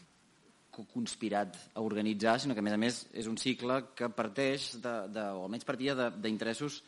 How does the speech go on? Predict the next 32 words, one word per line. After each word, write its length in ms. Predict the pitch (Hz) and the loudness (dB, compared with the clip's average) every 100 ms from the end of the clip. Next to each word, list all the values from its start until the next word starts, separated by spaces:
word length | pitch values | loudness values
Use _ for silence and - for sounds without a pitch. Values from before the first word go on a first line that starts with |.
| - - | -20 -8
molt 300 | 117 135 156 | 2 2 4
comuns 340 | 156 180 196 | 4 4 2
i 80 | 139 | 0
amb 140 | 139 | 2
un 80 | 151 | 2
cert 160 | 180 151 | 0 0
sentit 240 | 156 151 | 0 0
d'urgència, 640 | 147 117 120 104 90 87 85 80 | 0 4 4 4 0 -6 -8 -10
que 80 | |
tenia 300 | 104 120 143 | -6 -2 0
a 20 | 147 | 2
veure 160 | 156 | 0
justament 320 | 151 147 139 | -2 -2 0
amb 80 | 143 | 0
el 80 | 131 131 | 2 2
lloc, 260 | 139 - - - - - - - - - _ - 110 | 0 -2 -16 -20 -20 -20 -20 -20 -20 -20 _ -10 -4
la, 80 | |
diguem-ne, 560 | 104 92 95 107 107 113 | -4 -4 -8 -4 -4 0
la 160 | 113 110 | 2 0
relació 320 | 110 107 139 | -2 -2 0
que 80 | 147 | 2
mantenim 460 | 143 135 139 165 - - - _ - _ - - | 2 6 6 4 -2 -16 -20 _ -20 _ -20 -2
amb 160 | 127 127 | 2 4
la 60 | 120 | 2
informació. 640 | 117 107 98 - 123 85 69 - - - - - - | 2 0 0 2 4 2 -4 -16 -18 -18 -20 -20 -12
Això 160 | 117 143 | -2 2
venia, 220 | 170 190 | 4 4
a 20 | |
més 80 | 175 | 4
a 60 | 170 | 2
més, 140 | 185 | 0
d'un... 380 | 160 156 147 139 | 0 0 2 0